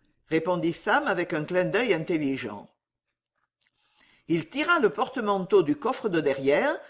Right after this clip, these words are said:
où il avait été jeté à Étanswill, et disparut pour faire sa commission. Une chambre particulière fut facilement retenue,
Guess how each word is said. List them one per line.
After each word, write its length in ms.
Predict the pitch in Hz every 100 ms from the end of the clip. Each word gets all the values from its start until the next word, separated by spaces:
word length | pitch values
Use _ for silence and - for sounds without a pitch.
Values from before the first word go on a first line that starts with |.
| _
où 120 | 190 233
il 100 | 226
avait 140 | 208
été 400 | 202 180 170 143
jeté 360 | 151 190 233 170
à 120 | 147
Étanswill, 760 | 208 170 143 - 139 175 285 415 - _ -
et 100 | 175
disparut 680 | 160 247 - - 233 214 339
pour 180 | 240 -
faire 240 | 247 285
sa 100 | 247
commission. 720 | 214 196 160 - 131 117 156 - _ _ _ _ _ _ _ -
Une 220 | 156 165
chambre 400 | 160 240 330 302
particulière 840 | - 233 220 196 170 143 185 294 294
fut 140 | 180
facilement 580 | - 254 - 269 226 208
retenue, 580 | 180 180 143 143 202